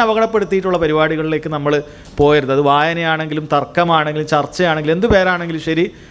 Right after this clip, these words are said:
അത് നമ്മൾ അപകടത്തിലേക്ക് എത്തിക്കും. അത് മാത്രം കൊണ്ടാണ് പറയുന്നത്. അല്ലാതെ നമ്മുടെ അടുത്ത് സത്യം വ്യക്തമാണ്. അതുകൊണ്ട് അവരാ പറയുന്ന എന്ത് കാര്യത്തിനും അൽഹംദുലില്ലാ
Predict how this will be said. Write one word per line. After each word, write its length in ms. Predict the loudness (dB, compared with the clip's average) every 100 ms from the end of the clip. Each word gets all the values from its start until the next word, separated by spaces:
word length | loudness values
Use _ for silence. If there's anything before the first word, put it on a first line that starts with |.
| -10
അത് 80 | -2
നമ്മൾ 140 | 2 2
അപകടത്തിലേക്ക് 520 | 4 2 4 4 4 2
എത്തിക്കും. 340 | 2 2 0 2
അത് 80 | 2 4
മാത്രം 280 | 2 2 2 0
കൊണ്ടാണ് 280 | 2 2 2 2
പറയുന്നത്. 340 | 2 4 4
അല്ലാതെ 200 | 4 2 2
നമ്മുടെ 180 | 2 2
അടുത്ത് 180 | 2 2 0
സത്യം 320 | 2 2 2 2
വ്യക്തമാണ്. 440 | 0 0 0 0 -2 -6 0
അതുകൊണ്ട് 220 | 2 4 4
അവരാ 160 | 2 2
പറയുന്ന 300 | 2 2 2
എന്ത് 120 | 4 4
കാര്യത്തിനും 340 | 4 2 2 2
അൽഹംദുലില്ലാ 540 | 2 2 2 4 2